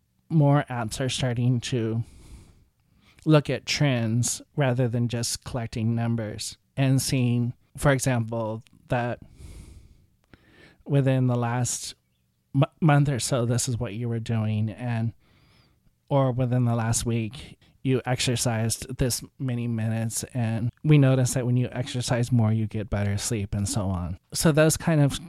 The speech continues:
connections are really, really neat, and I hope that they do a lot more of that in the future. I got some great comments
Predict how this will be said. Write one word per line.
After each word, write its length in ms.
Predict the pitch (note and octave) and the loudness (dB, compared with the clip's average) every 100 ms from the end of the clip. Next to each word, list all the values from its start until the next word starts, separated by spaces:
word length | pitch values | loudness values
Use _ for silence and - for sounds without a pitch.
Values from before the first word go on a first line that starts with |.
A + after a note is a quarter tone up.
| - | -2
connections 600 | D3 C3 B2 - A2+ A2+ | 2 2 2 0 0 0
are 100 | G#2+ | 0
really, 480 | G#2+ A2+ G#2+ G#2+ - - - - - | 0 -2 -2 -6 -8 -14 -20 -20 -2
really 260 | C#3+ C3+ B2+ | 4 6 6
neat, 240 | A#2+ A#2 | 6 4
and 160 | B2+ A#2+ | 0 0
I 80 | |
hope 300 | A#2+ C#3+ C#3 | 2 2 0
that 260 | C#3+ A#2+ - _ _ _ - - | 0 -2 -2 _ _ _ -20 -14
they 180 | D3 C#3 | 0 2
do 260 | A#2+ B2+ A2 | 4 2 2
a 60 | |
lot 220 | A2 G#2 F#2+ | 0 -2 0
more 260 | A#2 A2+ | 4 4
of 140 | A#2 A2 | 2 0
that 240 | F#2 - | -4 -4
in 120 | A2 | 0
the 100 | G#2+ | 0
future. 520 | G2+ A2 G2+ - F2+ A2 _ - | 0 -2 -4 -4 -4 -6 _ -2
I 80 | |
got 180 | F3+ G#3 | 2 2
some 220 | - G#3 | 2 2
great 240 | F3 F#3+ F#3 | 4 2 0
comments 680 | - D#3 C#3 A#2+ - - | 2 4 4 0 -6 -10